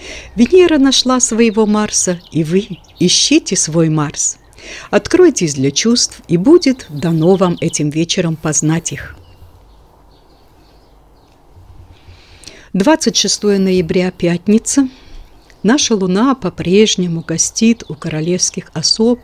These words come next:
у львов. И луна во льве эгоистка большая. Любит она привлекать к себе внимание, и для этого Луна готова любую роль сегодня сыграть. Для Луны сегодня важны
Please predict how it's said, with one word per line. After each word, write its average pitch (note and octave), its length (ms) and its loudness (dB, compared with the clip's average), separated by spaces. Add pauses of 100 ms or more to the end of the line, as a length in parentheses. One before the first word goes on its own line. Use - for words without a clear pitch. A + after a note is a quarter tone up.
(120)
у C#3 80 -6
львов. F#3 340 0 (1300)
И F4 100 4
луна D4+ 360 6
во A#3+ 120 2
льве A3+ 480 4
эгоистка F3+ 680 0
большая. D#3+ 640 -6 (320)
Любит D4+ 600 2
она B3+ 400 2
привлекать E3+ 760 -2
к - 60 -6
себе E3+ 380 -2
внимание, D#3+ 840 -2 (400)
и A#3+ 100 4
для C#4 240 4
этого A#3 280 0
Луна G3+ 280 0
готова E3 560 -2 (120)
любую A3 800 2
роль D3+ 260 -2
сегодня D#3 580 -2
сыграть. D3+ 720 -8 (720)
Для A3+ 240 4
Луны E4+ 300 6
сегодня A#3+ 520 2
важны F#3+ 600 0